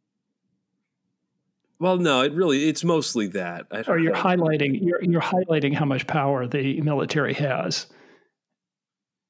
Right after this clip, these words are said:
Speaker 1: No, I think it is, it's, it's more, it, it is more like you're speaking it into existence by just, like, worrying about it.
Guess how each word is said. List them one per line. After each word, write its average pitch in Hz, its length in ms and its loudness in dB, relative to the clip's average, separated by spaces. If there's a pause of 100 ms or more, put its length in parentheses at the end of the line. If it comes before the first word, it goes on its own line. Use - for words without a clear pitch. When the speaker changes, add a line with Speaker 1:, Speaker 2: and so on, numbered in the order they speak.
(140)
Speaker 1:
No, 180 260 4
I 170 100 2
think 208 240 -2
it 160 100 2
is, 135 360 0
it's, - 340 -2
it's 127 220 -4
more, 135 580 0 (2750)
it, 165 80 0 (120)
it 170 160 2
is 156 240 0
more 123 320 2
like 104 380 0
you're 117 180 -2
speaking 113 500 -2
it 104 100 0
into 101 220 0
existence 92 640 -4
by 95 200 -2
just, - 320 -6
like, 92 360 -4 (720)
worrying 127 540 2
about 98 320 2
it. 92 220 -4